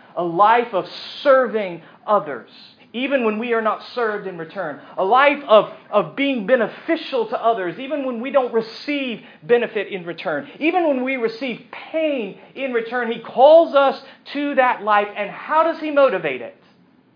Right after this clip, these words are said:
Not with the threat of shame, but with the gift of honor. You will be able to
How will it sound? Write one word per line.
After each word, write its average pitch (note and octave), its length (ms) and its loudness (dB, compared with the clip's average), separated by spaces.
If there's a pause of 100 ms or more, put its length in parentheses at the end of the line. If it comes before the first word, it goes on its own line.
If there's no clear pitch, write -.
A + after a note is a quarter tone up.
(1600)
Not D3+ 180 -10
with F3 120 -12
the F#3+ 100 -16
threat F#3+ 220 -8
of F3+ 80 -12
shame, A2+ 380 -16 (1700)
but - 100 -20
with D#3 160 -18
the C#3 60 -14
gift D#3+ 300 -14
of A#2 100 -16
honor. A2 300 -16 (3000)
You D#3 120 -14
will G#3+ 100 -6
be F#3 160 -10
able E3 220 -8
to B2+ 80 -14